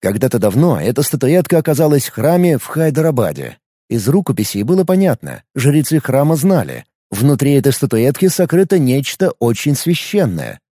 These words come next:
Но что именно, знал только хранитель. Предок Аль-Едира, а теперь и он. Но однажды в храме случился пожар,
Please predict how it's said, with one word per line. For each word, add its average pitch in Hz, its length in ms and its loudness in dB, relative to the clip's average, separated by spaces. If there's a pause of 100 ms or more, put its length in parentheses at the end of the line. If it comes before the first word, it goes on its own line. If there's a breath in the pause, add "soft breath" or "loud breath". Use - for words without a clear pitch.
(300)
Но 120 120 0
что 87 200 -4
именно, 92 480 -2 (120)
знал 175 380 2
только 139 240 0
хранитель. 98 580 -6 (640)
Предок 190 480 2
Аль-Едира, 156 720 -2 (280)
а 180 140 -4
теперь 175 400 -2
и 139 100 2
он. 69 320 -6 (520)
Но 110 200 0
однажды 95 580 0
в - 80 -14
храме 113 480 -2
случился 185 560 -2
пожар, 95 460 -6